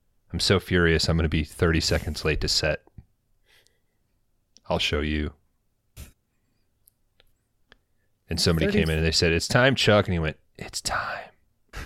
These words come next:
Speaker 1: It's time. Get Joseph back in here."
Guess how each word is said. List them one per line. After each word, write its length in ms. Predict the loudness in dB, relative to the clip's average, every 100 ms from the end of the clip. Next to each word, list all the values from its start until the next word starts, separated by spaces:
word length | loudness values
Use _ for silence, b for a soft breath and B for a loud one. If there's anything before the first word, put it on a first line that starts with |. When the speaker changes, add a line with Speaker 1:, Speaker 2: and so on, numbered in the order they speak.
| B B B B B B B B _ _
Speaker 1:
It's 200 | -12 -10
time. 440 | -8 -6 -6 -8 -12 -16
Get 160 | -8 -4
Joseph 400 | -2 -2 -4 -8
back 260 | -8 -8
in 80 | -8
here." 260 | -10 -12